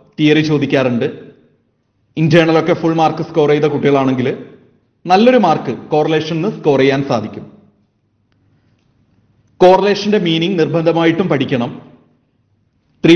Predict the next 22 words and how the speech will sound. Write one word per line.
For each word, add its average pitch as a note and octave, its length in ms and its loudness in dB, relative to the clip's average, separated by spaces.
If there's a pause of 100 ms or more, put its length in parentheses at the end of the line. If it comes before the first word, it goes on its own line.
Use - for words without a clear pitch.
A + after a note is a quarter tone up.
മാർക്ക് E3+ 220 0
ക്വസ്റ്റ്യൻ E3 300 -6
ആയിട്ട് D#3 200 0
എക്സ്പെക്ട് D3 340 -6 (100)
ചെയ്യുന്നുണ്ട്. B2 640 -4 (680)
Correlation D#3+ 500 4
is D#3 160 -8
a D#3 100 -2
statistical D#3 720 -4
technique C#3 340 -2 (680)
which E3 160 -2 (100)
can F3 220 2
be G3+ 60 0 (100)
used E3 200 -2 (120)
to F#3 120 -2
study C3 320 -2 (680)
the D3+ 120 6
relationship D#3+ 600 0
between C3+ 300 -4 (480)
two E3+ 160 4
or D#3+ 60 6 (100)
more D#3+ 140 0